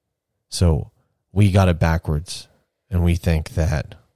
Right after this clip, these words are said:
by being of service and by being loyal, just having this loyalty to things, that, that that's the way to go, and that's nobility,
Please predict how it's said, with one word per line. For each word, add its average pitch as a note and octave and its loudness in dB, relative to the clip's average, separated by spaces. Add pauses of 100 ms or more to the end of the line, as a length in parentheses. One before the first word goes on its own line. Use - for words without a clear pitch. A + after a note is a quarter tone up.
(240)
by D#2+ 0
being E2 0
of D#2+ -4
service E2+ 0
and E2+ -6
by D#2+ -2
being D#2+ -4
loyal, D#2+ -2 (720)
just - -10
having E2 -4
this - -6
loyalty F#2+ 0 (220)
to F#2 -8
things, E2+ -8 (1500)
that, D#2+ 0 (1120)
that G2+ 0
that's F#2 2
the G2 0
way E2+ 2
to E2 0
go, F2+ 2
and F#2 -2
that's F#2 0
nobility, F2+ 0